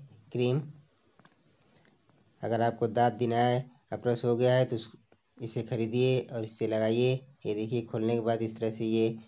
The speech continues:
seal pack है। आइए, अब इस सील पैक को हटाते हैं, देखते हैं ये कैसी क्रीम है, इसका कलर कैसा है। ये देखिए, सील पैक को हटाया और ये देखिए, हल्के पीले कलर की है ये। इसे आप लोग ख़रीदिए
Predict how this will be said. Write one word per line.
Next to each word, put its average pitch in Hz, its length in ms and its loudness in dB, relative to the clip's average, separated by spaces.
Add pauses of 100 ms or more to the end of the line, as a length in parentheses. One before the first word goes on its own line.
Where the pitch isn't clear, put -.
(140)
seal 120 320 -2
pack 127 240 2
है। 143 400 0 (600)
आइए, 107 280 0
अब 113 100 2
इस 110 160 -6
सील 110 160 -4
पैक 113 220 -2
को 117 80 -2
हटाते 107 380 -2
हैं, 123 240 0 (400)
देखते 120 320 -4
हैं 123 240 0 (400)
ये 107 80 -8
कैसी 110 320 -6
क्रीम 120 300 0
है, 123 300 0
इसका - 200 -12
कलर 113 220 -2
कैसा 117 340 -2
है। 123 380 0 (540)
ये 113 100 0
देखिए, 123 400 0 (880)
सील 113 240 -6
पैक 113 160 0
को 113 120 -4
हटाया 117 440 4
और 117 100 0
ये 110 140 2
देखिए, 113 420 0 (460)
हल्के 104 260 -4
पीले 113 300 0
कलर 113 280 0
की 113 160 -6
है 117 140 0
ये। 127 260 2 (2000)
इसे 113 220 -4
आप 113 140 0
लोग 117 200 -2
ख़रीदिए 117 460 0